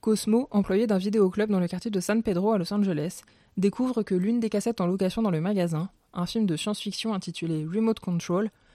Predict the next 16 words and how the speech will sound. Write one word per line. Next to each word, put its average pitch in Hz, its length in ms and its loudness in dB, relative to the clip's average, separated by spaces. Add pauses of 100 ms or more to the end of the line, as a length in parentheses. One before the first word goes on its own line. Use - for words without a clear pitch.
(260)
provoque 214 300 2
des 190 120 2
pulsions 196 280 -2
meurtrières 202 520 -2
chez 185 140 -2
tous 175 120 -6
ceux 214 120 -4
qui - 120 -8
la 190 80 -2
visionnent. 151 460 -4 (580)
Avec 185 260 0
l'aide 220 140 0
de 208 80 2
son 196 160 -2
ami 185 260 2
Georgie, 190 500 -2